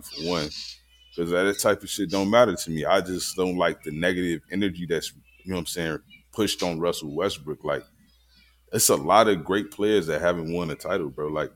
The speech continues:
we can't keep just killing the man because he hasn't won one. Like, people love Allen Iverson. They love Charles Barkley. They love Karl Malone. Well, not Karl Malone. Take that back. They don't love Karl Malone, but yeah,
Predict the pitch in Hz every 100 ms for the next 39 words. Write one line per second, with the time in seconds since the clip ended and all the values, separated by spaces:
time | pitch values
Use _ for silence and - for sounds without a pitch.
0 | - 87 104 87 - 87 69 76 71 -
1 | 107 95 85 80 82 73 71 - 80 71
2 | 78 78 78 73 69 80 87 73 65 _
3 | _ _ _ _ _ - - _ _ _
4 | _ - 107 98 80 98 110 95 85 85
5 | 76 73 65 - - - 78 76 87 104
6 | 104 92 - - _ - - 82 73 -
7 | 76 71 64 76 85 85 95 101 98 90
8 | 95 85 78 78 78 76 - 80 87 82
9 | - - 67 57 62 60 55 - _ -
10 | - _ _ - _ _ _ _ 52 -
11 | _ - - 82 65 73 87 71 - -
12 | - _ _ _ _ 98